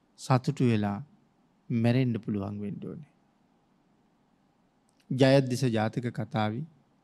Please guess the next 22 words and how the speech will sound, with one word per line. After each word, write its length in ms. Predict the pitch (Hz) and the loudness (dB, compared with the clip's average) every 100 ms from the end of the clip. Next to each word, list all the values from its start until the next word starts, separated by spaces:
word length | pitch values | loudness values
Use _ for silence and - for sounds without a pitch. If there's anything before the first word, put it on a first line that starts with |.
| _ _ _ _ _ _ _ 139 | _ _ _ _ _ _ _ 4
අලීන 320 | 139 160 160 | 8 8 6
සත්තු 320 | 147 131 - | 2 -4 -4
කුමාරයා 580 | 127 120 117 120 120 127 - _ _ _ _ _ _ _ _ - | -2 0 2 0 -2 -6 -12 _ _ _ _ _ _ _ _ 4
පෝරිසාදයා 680 | 151 165 160 143 131 127 | 6 6 4 2 2 0
ළඟට 300 | 120 120 120 | 0 -2 -4
ගිහිල්ලා, 440 | 110 104 104 110 143 _ _ _ _ _ _ | -2 -2 -4 -6 -12 _ _ _ _ _ _
"මරණයට 640 | 135 131 131 143 143 135 123 | 2 6 6 6 4 2 0
බය 200 | 113 117 | 0 2
නැද්ද 280 | 117 131 135 | 2 0 0
උඹ?" 180 | 139 127 | 0 0
කියලා 320 | 123 127 117 | 0 -2 0
අහපුවම 340 | 120 123 123 117 | -2 -2 -4 -4
සඳහන් 400 | 120 117 113 117 | -4 -4 -2 -4
කළේ, 260 | 120 113 113 | -2 -2 -2
"මොකටද 380 | 139 170 170 175 | -4 -4 -2 -2
බය? 260 | 208 202 143 _ _ _ _ _ _ _ _ _ _ _ _ _ _ _ _ | -2 -2 -4 _ _ _ _ _ _ _ _ _ _ _ _ _ _ _ _
මට 320 | 147 156 160 135 | 4 6 8 6
මැරුණත් 480 | 120 123 160 180 - | 8 6 6 4 2
එකයි, 300 | 180 202 226 359 - _ _ _ _ _ - | -2 4 4 2 -8 _ _ _ _ _ -2
මට 180 | 214 240 | -2 0
නොමැරුණත් 600 | 262 277 175 113 104 - | -2 2 0 0 -2 -4
එකයි. 260 | 104 104 | -12 -10